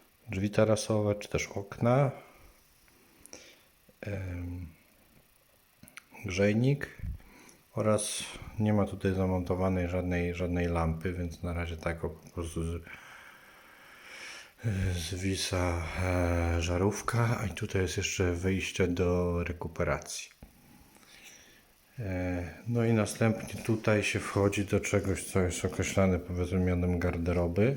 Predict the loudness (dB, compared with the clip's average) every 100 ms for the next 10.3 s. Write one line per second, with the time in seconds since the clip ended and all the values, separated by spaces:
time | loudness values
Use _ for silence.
0 | -4 -16 -20 -18 -20 -20 _ -6 -4 0
1 | 0 0 0 0 2 0 0 0 0 2
2 | -2 -8 -16 -4 0 0 0 0 0 2
3 | 0 -2 -6 -20 _ -20 -20 -20 -20 -18
4 | -18 -16 -16 -16 -18 -20 -20 -10 -6 -4
5 | -2 -2 -2 -2 2 2 2 2 4 4
6 | 2 0 0 0 0 0 -2 -4 -4 -2
7 | 0 2 0 -2 -2 -4 -2 -2 0 2
8 | 2 0 -2 -4 -2 0 2 0 -4 -12
9 | -20 -20 -20 -10 -8 -2 -2 0 0 0
10 | 2 4 4